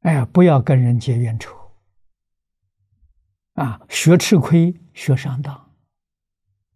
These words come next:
哎，古人讲一句话很有道理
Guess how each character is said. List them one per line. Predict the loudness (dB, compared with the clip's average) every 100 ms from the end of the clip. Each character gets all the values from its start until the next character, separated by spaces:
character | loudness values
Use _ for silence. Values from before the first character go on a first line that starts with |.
| _
哎， | -6 -6 -8 -4
古 | 0 4
人 | 4
讲 | 4 0
一 |
句 | 0 -2
话 | -2 -8
很 | -6 0
有 | 0 0
道 | -4 -10
理 | -16